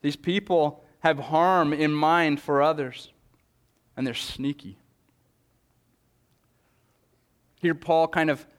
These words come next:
narrows things down a little bit. He, he's talking about this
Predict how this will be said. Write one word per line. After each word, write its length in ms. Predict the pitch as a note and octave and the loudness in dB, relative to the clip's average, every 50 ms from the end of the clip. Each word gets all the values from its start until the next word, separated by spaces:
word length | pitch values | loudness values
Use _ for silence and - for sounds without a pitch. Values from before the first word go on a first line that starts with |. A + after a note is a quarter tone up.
| _ _ - | _ _ -10
narrows 800 | - C3+ C#3 D3 D3 D#3 E3 E3+ E3+ E3+ F3+ F#3 F3+ - - - - _ _ _ _ _ _ _ _ _ _ _ _ _ _ | -6 -2 0 2 2 4 4 4 4 4 2 0 -2 -6 -14 -18 -20 _ _ _ _ _ _ _ _ _ _ _ _ _ _
things 280 | _ E3 D#3+ D#3+ D#3 C#3 | _ -2 0 0 0 0
down 300 | B2+ D3+ D3 D3+ D#3+ E3+ | 0 2 2 2 2 2
a 60 | E3+ | 2
little 200 | E3 E3 E3 E3 | 0 2 0 0
bit. 200 | D#3 E3 F3 E3+ | 0 0 0 0
He, 140 | D#3 D3+ D3+ | 0 0 -2
he's 120 | D3 C3+ | -4 -8
talking 220 | - D#3+ D3+ D3+ D#3+ | -4 -2 -2 0 0
about 180 | D#3 D3+ D3 | 0 -2 -2
this 240 | C#3 D3+ C#3+ - - | -2 -6 -6 -6 -10